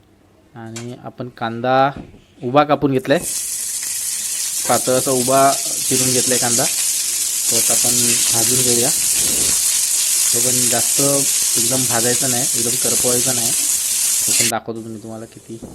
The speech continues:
घेतलं आहे आपण. थोडासा सोनेरी कलर रंग येईपर्यंत आपण त्याला भाजायचं आहे. हे बघा, अशा पद्धतीने दाखवतो मी तुम्हाला. हे बघा, एवढा झाल्यावरती आपण त्याला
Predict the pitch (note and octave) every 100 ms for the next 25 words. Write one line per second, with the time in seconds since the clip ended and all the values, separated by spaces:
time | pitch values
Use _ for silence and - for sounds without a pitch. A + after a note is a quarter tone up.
0 | - A2 A2+ A2 G#2+ B2 D3 - - A#2+
1 | C3 C3+ C3 C3 C#3 C#3 C3 C3+ C3 -
2 | C3 A#2+ B2 B2 A#2+ B2+ B2 B2 A#2+ B2
3 | A#2+ A#2 A2+ A2 A2 C3 F3 - - -
4 | - - - - - - - A2 A2 C3
5 | C3+ D3 - A2 - A2+ A2 G#2+ A2 A#2
6 | A#2 A2+ A2+ A2+ A2 - A2 A2 G#2+ A2
7 | A#2 B2+ A2 G#2 G#2+ G#2+ A2+ A#2+ A#2+ -
8 | - - - A2+ A#2 A#2 A#2 A#2+ A#2 A#2+